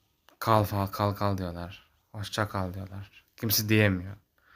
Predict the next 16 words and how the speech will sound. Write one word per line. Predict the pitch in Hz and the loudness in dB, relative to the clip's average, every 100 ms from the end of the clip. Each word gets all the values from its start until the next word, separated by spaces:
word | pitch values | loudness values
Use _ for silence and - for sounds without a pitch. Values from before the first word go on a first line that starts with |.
| - - - - _ _ _ _ _ - | -20 -20 -20 -20 _ _ _ _ _ -20
Hoşça | 113 - 110 | -8 -4 -4
kal. | - 101 101 - _ _ _ - | -4 -6 -6 -12 _ _ _ -4
Jenimalar | 123 127 123 110 113 135 131 | 2 4 6 6 6 6 2
ruhlar | 110 113 101 117 117 | -2 -2 0 0 0
dünyasına | 107 98 92 - 101 120 131 131 _ _ _ _ _ _ _ _ _ _ _ _ - 120 | 0 -2 -4 -4 2 2 0 -6 _ _ _ _ _ _ _ _ _ _ _ _ 2 8
döndü. | 135 120 101 98 - _ _ _ - - _ - - - - - _ - - _ _ | 8 8 4 -2 -8 _ _ _ -20 -20 _ -20 -18 -16 -16 -20 _ -20 -20 _ _
Vallahi | 127 135 135 135 131 | 6 8 8 6 6
bunu | 139 143 147 143 151 156 135 | 8 10 8 6 4 2 2
<laughs> | - - 127 110 120 | -2 -6 -6 -6 2
uğraşmak | 127 127 131 123 107 | 4 4 2 2 6
gerçekten | 139 160 - 117 - 117 107 | 6 6 4 0 0 0 2
çok | 131 113 | 0 0
güzeldi, | 110 110 104 104 - | -2 2 2 2 2
çok | 147 147 | 4 8
keyifliydi. | - 104 - 85 82 87 101 - _ - - - - - - - - - - - - _ _ - | 8 6 2 -6 -8 -8 -10 -12 _ -20 -20 -20 -20 -20 -20 -20 -20 -20 -20 -20 -20 _ _ -10
Hemen | - 147 131 131 | 4 6 6 2